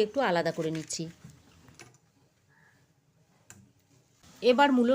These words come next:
শাকগুলোকে আমি একটু মিহি করে কুচিয়ে নেব। দেখুন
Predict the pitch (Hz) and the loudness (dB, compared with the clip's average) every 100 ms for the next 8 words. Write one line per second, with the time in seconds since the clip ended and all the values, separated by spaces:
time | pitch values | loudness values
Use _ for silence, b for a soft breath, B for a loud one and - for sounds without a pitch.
0 | 262 226 202 208 247 262 285 277 220 220 | 2 2 0 0 -2 -2 -2 0 -2 -2
1 | 233 233 233 240 233 247 233 - 165 160 | -2 -2 -2 -2 -4 -4 -6 -4 -4 -6
2 | 156 156 - - - - - - - - | -8 -12 -18 -20 -20 -20 -20 -20 -20 -20
3 | - _ _ - _ - - - - - | -20 _ _ -20 _ -20 -20 -20 -20 -20
4 | - - _ _ _ _ _ _ - _ | -20 -20 _ _ _ _ _ _ -20 _
5 | - _ _ - - _ - _ - - | -20 _ _ -20 -20 _ -20 _ -20 -20
6 | _ - _ _ - - - 247 277 349 | _ -20 _ _ -20 -14 -4 0 2 2